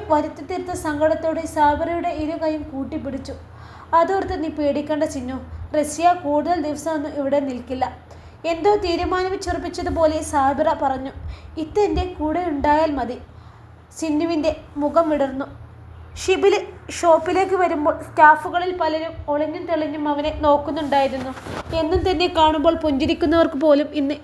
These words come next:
ചിരിക്കാൻ മടിയുള്ളതുപോലെ ചിലരുടെ മുഖത്ത് തന്നെ ആക്കിയൊരു ചിരിയുണ്ട് താനും. അവനൊന്നും മനസ്സിലായില്ല. എന്തൊക്കെയോ സംശയം തോന്നിയെങ്കിലും അവൻ ആരെയും ശ്രദ്ധിക്കാൻ പോയില്ല.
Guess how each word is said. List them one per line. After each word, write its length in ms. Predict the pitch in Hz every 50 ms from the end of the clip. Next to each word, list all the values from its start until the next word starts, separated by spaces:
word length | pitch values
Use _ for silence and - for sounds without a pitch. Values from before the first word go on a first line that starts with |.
| - -
ചിരിക്കാൻ 420 | - 302 240 285 - - 320 311 311
മടിയുള്ളതുപോലെ 720 | 294 277 254 285 302 302 294 277 269 226 240 254 254 254 254 254 - - - - - - - - -
ചിലരുടെ 420 | - 302 294 277 311 320 - 311 320
മുഖത്ത് 400 | 277 294 277 254 285 285 302 240 311
തന്നെ 200 | 302 277 294 302 - -
ആക്കിയൊരു 480 | 277 277 262 269 262 - 320 320 302 311 311 -
ചിരിയുണ്ട് 420 | 277 247 269 294 302 277 262 269 -
താനും. 260 | 254 247 247 247 240 - - - - - - - 330
അവനൊന്നും 440 | 370 392 415 415 403 381 392 359
മനസ്സിലായില്ല. 680 | 330 311 285 294 277 - 349 302 330 302 277 269 269 254 226 -
എന്തൊക്കെയോ 520 | 285 277 269 294 302 302 302 320 320 330
സംശയം 480 | 320 311 294 277 269 - - 320 320 277
തോന്നിയെങ്കിലും 580 | 320 294 277 269 277 277 269 262 269 269 262 - - - - - - - -
അവൻ 220 | 311 349 392 381 370 349 330 320
ആരെയും 320 | 311 311 320 339 349 302 -
ശ്രദ്ധിക്കാൻ 460 | - 285 269 220 262 254 - 302 294 269
പോയില്ല. 320 | - 269 247 240 240 233